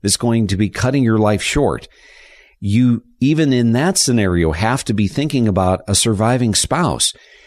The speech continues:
People are living longer than ever before. Retirement is going to be a long-term thing,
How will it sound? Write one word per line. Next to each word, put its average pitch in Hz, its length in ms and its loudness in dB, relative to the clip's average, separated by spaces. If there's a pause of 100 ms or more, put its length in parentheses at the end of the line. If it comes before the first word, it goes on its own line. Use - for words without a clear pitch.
(160)
People 156 360 -2
are 135 80 2
living 135 460 2
longer 120 460 2
than 104 160 2
ever 113 180 0
before. 107 500 0
Retirement 117 680 0
is 107 160 0
going 117 320 0
to 101 80 -2
be 92 200 2
a 90 60 2
long-term 101 580 0
thing, 65 320 -6